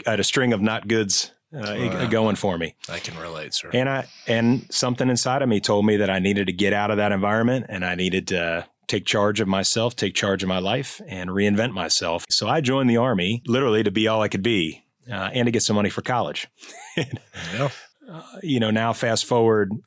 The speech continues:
Speaker 1: uh, many years later to talk about my own family. I'm, I've been married to my wife for twenty years this month, actually. I've got four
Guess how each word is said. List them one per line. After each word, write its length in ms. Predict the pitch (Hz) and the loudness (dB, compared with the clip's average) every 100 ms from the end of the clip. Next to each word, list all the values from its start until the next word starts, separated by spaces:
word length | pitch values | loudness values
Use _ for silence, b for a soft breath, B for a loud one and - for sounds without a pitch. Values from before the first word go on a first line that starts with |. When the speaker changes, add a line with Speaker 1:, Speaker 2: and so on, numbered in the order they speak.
| - | -6
Speaker 1:
uh, 120 | 98 | -2
many 240 | 104 107 104 | 2 4 4
years 220 | 101 95 | 4 2
later 420 | 110 113 95 92 | 2 2 2 0
to 100 | 90 | 0
talk 240 | 107 98 95 | -2 -2 0
about 180 | 95 | -2
my 160 | 90 92 | -2 0
own 160 | 135 135 | 0 0
family. 720 | - 85 85 90 95 101 113 | -2 -4 -4 -2 -2 -4 -6
I'm, 480 | 95 98 101 123 254 | -4 -2 -2 -4 -6
I've 160 | 101 | -4
been 140 | 101 98 | 0 2
married 380 | 101 101 98 - | 2 2 0 -2
to 100 | 95 | -2
my 140 | 95 | -2
wife 280 | 92 101 110 | -2 -2 -4
for 300 | - 92 - | -4 -6 -6
twenty 240 | - 135 120 | -2 0 2
years 380 | 117 135 127 - - | 4 2 0 -2 -4
this 200 | 110 107 | -2 0
month, 380 | 117 131 - - _ _ | 2 0 -2 -14 _ _
actually. 560 | 113 120 - 139 131 110 _ 156 | -6 -2 -2 -4 -6 -10 _ -12
I've 140 | 98 95 | -8 -4
got 180 | 92 - | -4 -2
four 580 | 113 107 107 104 101 | 2 4 4 2 -2